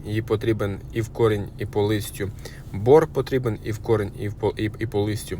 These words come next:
Менше фосфору в другій половині вегетації, бо він блокує кальцій, бор і мікроелементи. Профілактика від бактеріозів, мікроелементи, тобто капуста, вона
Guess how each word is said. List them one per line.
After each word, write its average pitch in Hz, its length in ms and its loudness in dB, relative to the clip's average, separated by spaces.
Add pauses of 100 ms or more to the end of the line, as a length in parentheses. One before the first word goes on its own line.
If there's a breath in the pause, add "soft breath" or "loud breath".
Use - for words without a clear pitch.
Менше 131 560 2
фосфору 127 680 2
в 123 120 -4
другій 117 280 0
половині 113 480 2
вегетації, 107 640 4
бо 101 140 2
він 104 160 -2
блокує 101 480 2
кальцій, 110 500 0 (360 loud breath)
бор 101 340 6
і 95 80 4
мікроелементи. 98 800 -2 (520 loud breath)
Профілактика 131 640 4
від 120 140 4
бактеріозів, 120 680 4 (880)
мікроелементи, 113 720 4
тобто 95 240 -2
капуста, 165 500 0
вона 123 300 4